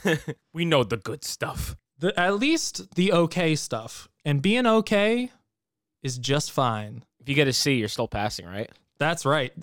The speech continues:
Speaker 2: Honestly, that should be the motto of this show.
Speaker 1: <laughs>
Speaker 2: Be like, "C still passing."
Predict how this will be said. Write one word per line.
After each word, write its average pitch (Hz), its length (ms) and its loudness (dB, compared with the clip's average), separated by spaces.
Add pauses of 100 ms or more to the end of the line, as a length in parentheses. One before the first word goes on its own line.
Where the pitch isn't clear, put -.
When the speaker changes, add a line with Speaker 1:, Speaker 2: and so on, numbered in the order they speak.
Speaker 2:
Honestly, 208 560 2 (240)
that 139 260 0
should 139 200 -2
be 139 120 2
the 123 100 4
motto 120 500 4
of 113 120 2
this 113 200 0
show. 110 580 -4 (340)
Speaker 1:
<laughs> 143 400 -8
Speaker 2:
Be 131 80 -2
like, 135 180 2 (100)
"C 214 240 0
still 240 280 4
passing." 214 600 2